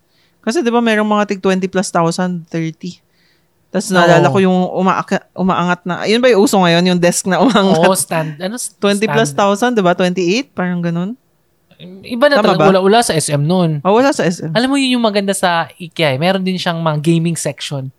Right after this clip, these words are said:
Speaker 1: Oo, yun
Speaker 2: Ay,
Speaker 1: nga.
Speaker 2: alam mo,
Speaker 1: Walang ganun dati eh.
Speaker 2: Oo, siya, iba na ngayon eh. Ang buhay ngayon dahil sa
Speaker 1: Mm.
Speaker 2: pandemic, lahat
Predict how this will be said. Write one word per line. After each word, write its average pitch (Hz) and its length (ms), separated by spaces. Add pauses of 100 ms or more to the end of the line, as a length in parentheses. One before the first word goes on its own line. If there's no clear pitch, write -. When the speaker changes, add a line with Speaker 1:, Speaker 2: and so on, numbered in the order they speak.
Speaker 1:
Oo, 170 260
yun 175 140
Speaker 2:
Ay, 269 140
Speaker 1:
nga. 180 240
Speaker 2:
alam 247 180
mo, 285 160
Speaker 1:
Walang 240 240
ganun 269 240
dati 214 320 (320)
eh. 190 80
Speaker 2:
Oo, 143 340
siya, 139 220
iba 165 180
na 156 140
ngayon 151 320
eh. 143 160
Ang 135 80
buhay 147 320
ngayon 156 160
dahil 139 220
sa 139 160
Speaker 1:
Mm. 135 80
Speaker 2:
pandemic, 170 580
lahat 170 320